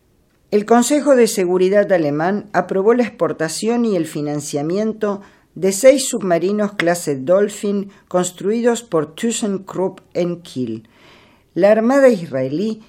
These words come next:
quiere equiparlos con armas nucleares. Hacia la prensa,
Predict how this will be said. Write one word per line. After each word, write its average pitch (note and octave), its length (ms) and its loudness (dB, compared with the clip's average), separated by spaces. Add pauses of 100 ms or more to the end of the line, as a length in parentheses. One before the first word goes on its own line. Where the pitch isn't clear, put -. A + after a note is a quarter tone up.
(120)
quiere B3+ 300 -2
equiparlos F#3 760 0
con C#3 220 -4
armas D#3 360 -4
nucleares. A#2+ 840 -8 (720)
Hacia D#3+ 300 0
la D3 200 0
prensa, E3+ 600 2